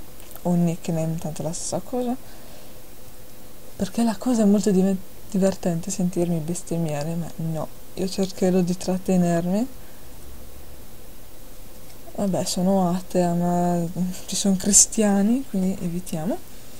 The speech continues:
E non so, ditemi voi sui commentini,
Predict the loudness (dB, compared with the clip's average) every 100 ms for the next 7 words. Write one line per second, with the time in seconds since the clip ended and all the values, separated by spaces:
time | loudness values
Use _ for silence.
0 | -8 -8 -8 -8 -8 -10 -10 -8 -4 -2
1 | 0 0 -2 -4 -8 -8 -10 -10 -10 -10
2 | -10 -8 -8 -4 -2 0 0 -2 -4 -8
3 | -8 -8 -8 -4 -2 4 6 6 4 2
4 | 0 0 2 2 0 0 2 4 2 0
5 | 0 0 -2